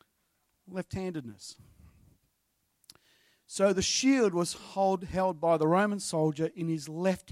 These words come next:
hand. The left hand in Scripture is typical of our weaknesses. It's our unclean hand.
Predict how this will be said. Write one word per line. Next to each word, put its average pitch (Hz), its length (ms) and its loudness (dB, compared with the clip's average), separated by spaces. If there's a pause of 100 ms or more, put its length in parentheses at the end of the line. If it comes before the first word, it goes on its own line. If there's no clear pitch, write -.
hand. 117 420 -10 (680)
The 156 100 -6
left 220 260 0
hand 208 260 -2
in 202 100 -4
Scripture 143 600 -4 (420)
is 160 200 -2
typical 165 760 -2 (240)
of 160 140 -2
our 165 160 2
weaknesses. 165 840 -8
It's 156 220 -12
our 165 240 -6
unclean 185 680 -10
hand. 123 400 -12